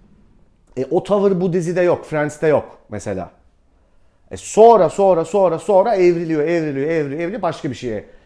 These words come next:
evrildi. Şu an geldiği noktada. Yani olay çok karışık. Zaten bundan önceki bütün podcast'lerde bunu konuştuk aslında.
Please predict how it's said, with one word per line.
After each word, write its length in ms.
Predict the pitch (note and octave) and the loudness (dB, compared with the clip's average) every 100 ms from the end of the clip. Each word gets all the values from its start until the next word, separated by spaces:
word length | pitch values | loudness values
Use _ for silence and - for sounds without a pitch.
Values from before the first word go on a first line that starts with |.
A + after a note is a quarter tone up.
| _ | _
evrildi. 400 | A#2 B2 C3 G3+ | -4 -4 -2 -6
Şu 140 | G#3+ F#3 | -4 -2
an 160 | D3+ | 0
geldiği 380 | C3+ B2 A#2 A2 | 0 0 -2 -4
noktada. 480 | A2+ G#2+ E3 F#3 B3+ - _ - _ - | -8 -8 -8 -6 -8 -10 _ -20 _ -4
Yani 420 | D3+ D3+ D3 D3+ - | 0 0 0 -4 -4
olay 300 | D3 D#3 F#3+ | -4 -2 -2
çok 220 | F#3 F3+ | -4 -8
karışık. 360 | - B2 A#2 - | -8 -8 -8 -6
Zaten 420 | D3+ D3 D#3 D#3+ D#3 - | 0 0 0 -6 -8 -12
bundan 340 | B2 C#3 D#3+ | -6 -4 -4
önceki 360 | D#3+ D3 D3 C#3+ | -6 -6 -10 -12
bütün 240 | D3 F3 | -8 -10
podcast'lerde 720 | E3+ D3+ D3+ C3 - C3+ E3+ | -6 -8 -6 -10 -6 -6 -4
bunu 140 | D3 C#3+ | -6 -6
konuştuk 380 | A#2+ G2+ - G2+ | -8 -12 -14 -16
aslında. 400 | F#2 - F2+ | -16 -14 -16